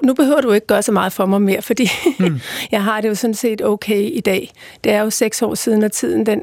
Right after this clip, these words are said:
Speaker 1: den gør jo også noget, så, så jeg kan godt klare at leve med min sorg, jeg kan godt overleve og klare mig selv og alt det. Men, men, øhm,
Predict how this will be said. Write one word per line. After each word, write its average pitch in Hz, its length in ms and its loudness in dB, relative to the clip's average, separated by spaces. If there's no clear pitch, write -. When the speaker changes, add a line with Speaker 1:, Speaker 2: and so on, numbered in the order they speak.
Speaker 1:
den 214 140 -2
gør 214 200 2
jo 220 80 2
også 190 240 0
noget, 196 300 2
så, 202 200 0
så 220 120 -4
jeg 202 140 0
kan 226 100 -2
godt 208 240 0
klare 220 300 0
at 226 60 0
leve 220 260 2
med 240 100 2
min 185 140 -2
sorg, 196 300 0
jeg 190 80 0
kan 208 120 0
godt 202 180 0
overleve 202 440 2
og 214 100 -6
klare 196 220 0
mig 196 120 -2
selv 214 260 -2
og - 100 -4
alt - 160 -2
det. 202 120 -2
Men, 220 300 2
men, 220 280 4
øhm, 196 480 2